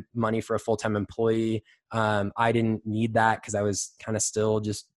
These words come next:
figuring out what to do with life at that point. And so I started up my L L C, uh, kinda did a twenty hour a week consulting gig at way too low of an hourly rate. Um, and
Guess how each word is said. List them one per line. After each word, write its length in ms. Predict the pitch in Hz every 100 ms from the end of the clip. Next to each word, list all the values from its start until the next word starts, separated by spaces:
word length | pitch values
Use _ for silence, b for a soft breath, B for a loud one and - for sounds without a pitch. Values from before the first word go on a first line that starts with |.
| _ -
figuring 280 | 117 110
out 140 | 104 95
what 100 | 107
to 100 | 101
do 160 | 104
with 180 | 107 104
life 280 | 107 107 -
at 80 | -
that 200 | 104 -
point. 320 | 110 110 107 b b b -
And 320 | 117 110 107
so 80 | 113
I 20 |
started 300 | - 123 131
up 80 | 123
my 120 | 120
L 200 | 117 120
L 80 | 117
C, 440 | - 110 120 156 -
uh, 360 | 107 107 104 104
kinda 220 | 120 113
did 140 | 113
a 120 | 110
twenty 400 | 107 - 117 113
hour 240 | 113 113 113
a 80 | 107
week 320 | 110 117 -
consulting 540 | - 110 110 107 113
gig 280 | 107 113 120
at 220 | 104 101
way 260 | 110 117 127
too 260 | - 123 110
low 180 | 107
of 80 | 107
an 80 | 104
hourly 380 | 101 104 104 101
rate. 260 | 101 107 - b b b
Um, 580 | - 117 110 104 98 98 -
and 680 | 113 110 107 104 104 104 101